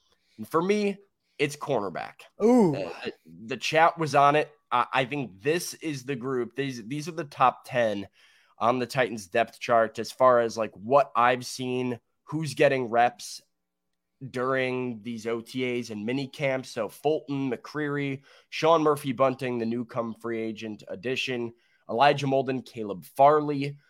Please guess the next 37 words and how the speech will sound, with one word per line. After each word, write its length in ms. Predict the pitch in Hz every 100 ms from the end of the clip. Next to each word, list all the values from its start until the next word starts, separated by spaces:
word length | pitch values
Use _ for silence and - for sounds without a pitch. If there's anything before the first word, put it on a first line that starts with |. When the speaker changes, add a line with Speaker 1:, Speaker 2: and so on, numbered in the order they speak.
| _ -
Speaker 1:
Trey 340 | - 104 90 -
Avery, 460 | 143 143 135 135
Chris 400 | 113 - 165 143
Jackson, 680 | 117 131 127 127 - 131 120 -
Alonzo 540 | 120 117 160 165 147
Davis, 400 | 143 135 131 131 -
Eric 340 | 117 123 104
Garrer, 440 | 104 113 113 117 113
and 280 | 92 104 98
Steven 400 | - 127 117 95
Jones 460 | 110 107 104 95
were 360 | 82 104 107 -
all 280 | 110 110 113
some 260 | - 107
U 220 | 95 90
D 200 | 104 104
F 160 | 101 -
A 120 | 98
rookies 680 | 90 104 110 110 101 98 - -
that 200 | 95 101
have 200 | - 113
worked 320 | 95 107 - -
into 200 | 104 95
the 80 |
rotation 580 | 95 95 92 104 92 90
as 200 | 71 90
well. 320 | 98 101 87 - _ _ _
But 120 | 117
when 140 | 117 123
I 120 | 143
look 200 | 185 208
at 100 | 202
this 220 | 165 143
group, 360 | - 131 127 - -
Austin, 500 | 110 113 - 110 101
I 180 | 113 131
see 500 | 120 - 135 110 92